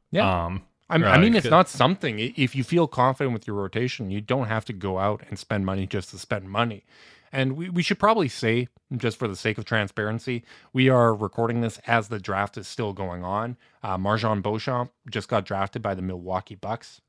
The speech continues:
Speaker 1: Uh, that feels like a very Bucks pick. I, I think, uh, once again, they get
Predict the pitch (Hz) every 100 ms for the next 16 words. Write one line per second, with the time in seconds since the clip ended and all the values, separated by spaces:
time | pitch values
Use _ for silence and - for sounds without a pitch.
0 | _ 92 87 87 95 - 107 98 98 92
1 | 98 92 95 98 95 98 - - 117 -
2 | 98 95 95 104 98 - - - _ -
3 | 85 90 98 101 98 107 107 98 95 95